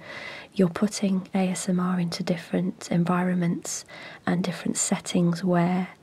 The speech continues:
other people think is more acceptable. Um,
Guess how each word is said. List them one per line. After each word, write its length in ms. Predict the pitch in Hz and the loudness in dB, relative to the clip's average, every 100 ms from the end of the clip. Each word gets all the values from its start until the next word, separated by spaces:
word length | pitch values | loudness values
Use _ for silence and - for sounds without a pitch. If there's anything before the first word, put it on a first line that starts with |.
| - - - | -20 -16 0
other 180 | 190 185 | 2 2
people 380 | - 185 175 170 | 2 0 2 0
think 640 | - 175 170 - - - - _ - _ - | 0 2 2 2 -8 -16 -20 _ -20 _ -4
is 160 | 175 170 | -2 2
more 160 | 170 | 2
acceptable. 720 | 170 170 - - - - 202 - - - - - - - - - - - - - - - - - - - - | 2 0 -4 -4 -8 -4 -4 -6 -20 -20 -20 -20 -20 -20 -20 -20 -16 -2 -2 -2 -6 -8 -10 -12 -16 -4 2
Um, 380 | 175 170 175 | 4 4 2